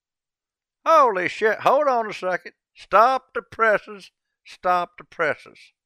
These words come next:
Update. Like I said, the, uh, the show is gonna be based on investigations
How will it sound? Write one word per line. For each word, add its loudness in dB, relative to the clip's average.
Update. 0
Like 2
I 2
said, -2
the, -8
uh, -2
the -8
show -4
is -8
gonna -6
be -10
based -8
on -6
investigations -10